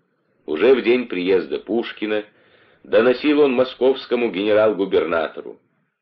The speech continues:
"Двенадцатого марта тысяча восемьсот тридцатого года Пушкин возвратился из Петербурга в Москву и остановился в Тверской части в доме Черткова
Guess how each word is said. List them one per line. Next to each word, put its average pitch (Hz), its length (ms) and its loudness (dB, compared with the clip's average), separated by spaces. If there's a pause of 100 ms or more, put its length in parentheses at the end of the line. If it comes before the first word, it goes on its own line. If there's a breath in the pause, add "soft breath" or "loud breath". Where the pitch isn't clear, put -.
(280)
"Двенадцатого 107 920 0
марта 110 480 0
тысяча 110 440 -6
восемьсот 101 560 -2
тридцатого 92 640 -2
года 113 480 2 (500 soft breath)
Пушкин 135 540 0
возвратился 117 720 -2
из 117 160 -4
Петербурга 107 720 -2
в 98 100 0
Москву 87 720 -6 (340 soft breath)
и 85 80 0
остановился 120 880 0
в - 40 -4
Тверской 104 600 0
части 101 540 0
в 82 100 -10
доме 95 400 2
Черткова 95 800 2